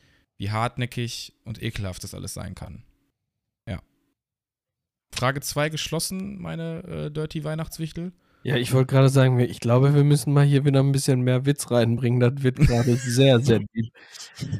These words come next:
Speaker 2: Ich
Speaker 1: Ja,
Speaker 2: hab
Speaker 1: gut, aber ey, ein deepes Jahr bringt halt eben auch diepe Zeilen von sich, so, ne?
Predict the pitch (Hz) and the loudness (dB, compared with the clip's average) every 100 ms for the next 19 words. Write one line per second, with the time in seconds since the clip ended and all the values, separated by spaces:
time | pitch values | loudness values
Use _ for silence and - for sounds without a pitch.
0 | - - - - 120 131 143 262 - 127 | -10 -18 -10 -2 2 2 2 0 0 0
1 | - 143 135 123 156 175 - 117 117 151 | 0 0 0 -2 -2 -2 -2 0 0 0
2 | 208 131 123 165 170 147 143 135 127 - | -2 -2 -2 0 -2 -4 -4 -4 -6 -4
3 | 131 - - 139 104 95 98 92 - 92 | -4 -2 -2 -2 -4 -6 -6 -8 -10 -8
4 | 98 165 | -6 -6